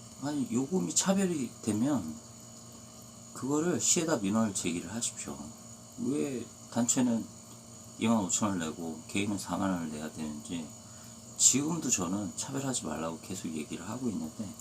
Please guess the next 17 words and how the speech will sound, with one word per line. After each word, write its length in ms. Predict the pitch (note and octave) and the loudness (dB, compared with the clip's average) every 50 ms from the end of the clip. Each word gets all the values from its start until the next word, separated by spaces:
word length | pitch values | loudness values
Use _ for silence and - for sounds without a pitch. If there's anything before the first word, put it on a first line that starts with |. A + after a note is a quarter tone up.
| - - - - - - - | -14 -16 -16 -16 -16 -12 -4
씨알도 440 | - - - - D3+ D#3 D#3+ D#3 D#3 | 2 4 4 6 6 6 4 4 2
먹히지도 520 | A#2 F#2 - - - - - - - - D#2+ | 0 -2 -2 -2 -4 -4 -4 -2 -2 -2 -2
않더라고요. 440 | D#2 - - - - - - - - - - - - - - - | -2 -4 -4 -4 -2 -2 -2 -4 -10 -14 -16 -16 -16 -16 -14 -10
그래서 400 | - B2 A#2 - - G#2+ G2+ F#2+ - - - - - - - - - - - - - - - - - | -8 -6 -4 -2 -2 -2 -2 -2 -6 -10 -14 -16 -12 -8 -2 2 4 6 6 8 6 6 4 2 0
조만간에 640 | - - F2+ F#2 F#2 F2+ E2+ D#2 D#2+ E2+ F2+ F2 D2+ - - - - - - - - - - - - - - - - - - - - - - - | -2 0 2 2 2 2 2 0 -2 -2 -4 -4 -6 -8 -12 -16 -16 -16 -16 -16 -16 -16 -16 -16 -16 -16 -16 -16 -16 -16 -16 -16 -16 -16 -8 -4
시청 380 | - - B2 A#2 - B2+ G2 | 0 2 4 4 4 4 4
앞에 340 | D#2 D2+ - - F#2+ F2+ D2+ - - - - - - - - - - - - - - | 2 0 -2 -4 -4 -4 -4 -6 -10 -14 -16 -16 -16 -16 -16 -16 -16 -16 -16 -8 -4
일 140 | A#2 A#2 B2+ | -2 0 2
인 80 | C3+ C3 | 2 4
시위를 440 | C3 - - A#2+ A2 G2+ G2 F#2+ | 4 6 6 6 4 4 2 2
할 180 | G2+ G2+ G2+ G2 | 2 2 2 2
생각을 540 | - - - A#2 A2+ A#2 A2 F#2+ F2+ E2 D#2+ | 0 0 2 2 2 4 2 2 2 -2 -4
가지고 320 | - - F#2 F2 F#2+ F2+ | -4 -2 0 0 2 2
있습니다. 460 | D#2 C#2+ - - - D2 C#2+ - - - - - - - - - - - - - - - - - - - | 4 4 4 4 4 2 -2 -8 -12 -12 -14 -14 -14 -16 -16 -16 -16 -16 -16 -16 -12 -4 -2 -2 -2 -2
그러니까 220 | - - F2+ - F2+ | -2 -2 0 2 2
여러분들도 500 | F#2+ G#2+ G#2+ A2 G2 G#2 F#2+ F#2 F#2+ G2+ | 4 4 4 4 4 2 2 0 0 -2
혹시나 760 | G2+ B2 - - - - C3+ B2 G2 F2+ F2+ F#2+ G#2 G2+ - | -4 0 4 6 6 6 6 4 2 0 0 0 0 -2 -4